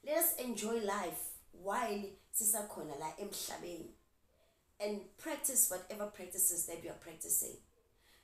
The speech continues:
The only thing uNkulunkulu ayikhulumayo encwadini ya-Exodus, uchapter twenty, akhuluma uNkulunkulu athi ungabi nezithixo ezibaziweyo, ungazenzeli izithixo.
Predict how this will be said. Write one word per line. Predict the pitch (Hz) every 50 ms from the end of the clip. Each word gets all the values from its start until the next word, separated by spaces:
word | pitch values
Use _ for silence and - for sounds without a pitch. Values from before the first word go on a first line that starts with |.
| _ _
The | - 214 208 - - -
only | - 349 370 359 349 330 311
thing | - - 269 247 220
uNkulunkulu | 214 214 208 - 208 202 208 208 208 208 208 202 202 202
ayikhulumayo | - 202 202 196 - - 220 208 196 180 185 175 170 180 175 -
encwadini | - 208 202 190 185 185 - - 175 165 170 180 185 175 - - - - _ -
ya-Exodus, | 185 - - - 208 208 - - - - - - 120 123 - - - - - - - - - _ _ _ _ _ _ _
uchapter | 208 202 208 - 196 208 - 202 196 -
twenty, | - - 202 190 180 175 175 - - - - - - _ - _ _ _ _ _ -
akhuluma | - 339 - - 349 349 302 302 302 294
uNkulunkulu | 294 294 277 277 269 269 254 - 240 226 220 226 - -
athi | 226 226 - - -
ungabi | - 302 294 247 196 170 - 214 202
nezithixo | 196 196 190 - - - - - 220 190 180 - 190 - -
ezibaziweyo, | 202 196 - 170 165 151 143 139 143 143 135 135 139 139 139 139 139 - - - - - - - -
ungazenzeli | 339 370 359 320 294 285 285 233 226 202 208 202 180 202 233 262 269 240 220 214 214 208 - 233
izithixo. | 226 - - 170 - - - - - 247 233 185 160 - - - 143